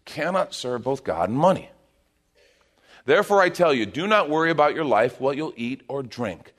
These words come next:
or about your body, what you'll wear." Uh, uh, mark down that phrase, worry, and I want you to write down your, your thought process.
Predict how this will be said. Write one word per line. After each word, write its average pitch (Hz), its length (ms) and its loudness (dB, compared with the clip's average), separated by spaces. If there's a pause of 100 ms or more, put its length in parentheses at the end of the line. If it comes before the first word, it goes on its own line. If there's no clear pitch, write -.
(200)
or 117 100 0
about 139 240 2
your 147 100 -4
body, 147 400 0
what 110 240 -4
you'll 123 140 -4
wear." 123 380 0 (180)
Uh, 131 40 -8
uh, 131 320 -8 (480)
mark 180 320 0
down 233 180 0
that 175 200 -2 (680)
phrase, 139 360 -2
worry, 113 460 0
and 113 140 0
I 107 60 0
want 131 200 -4
you 156 60 -6
to 139 60 -4
write 131 260 0
down 120 240 0 (160)
your, 110 240 -2 (260)
your 101 140 -4
thought - 400 0
process. - 640 -10